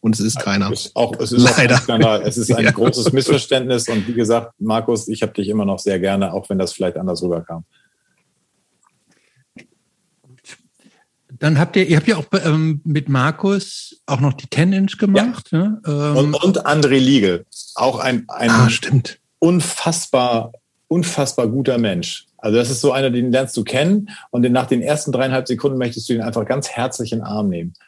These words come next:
Speaker 2: Der hat so eine mega coole Ausstrahlung und ist natürlich abgesehen davon ein unfassbarer, äh, Künstler.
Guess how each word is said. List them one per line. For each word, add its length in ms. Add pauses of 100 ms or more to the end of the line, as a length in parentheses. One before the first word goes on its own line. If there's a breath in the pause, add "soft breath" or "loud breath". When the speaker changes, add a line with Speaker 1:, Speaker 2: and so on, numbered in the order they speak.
(220 soft breath)
Speaker 2:
Der 100
hat 120
so 100
eine 340
mega 480
coole 320
Ausstrahlung 600
und 60
ist 160
natürlich 320
abgesehen 340
davon 380
ein 40
unfassbarer, 1200
äh, 40
Künstler. 560